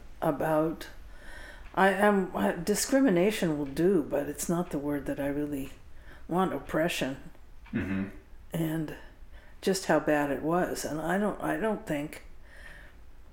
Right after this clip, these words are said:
Speaker 1: in, in the, in the civil rights movement,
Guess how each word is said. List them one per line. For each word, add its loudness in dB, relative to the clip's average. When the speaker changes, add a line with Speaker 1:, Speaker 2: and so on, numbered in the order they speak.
Speaker 1:
in, -2
in 4
the, 2
in 2
the 4
civil 2
rights 4
movement, 0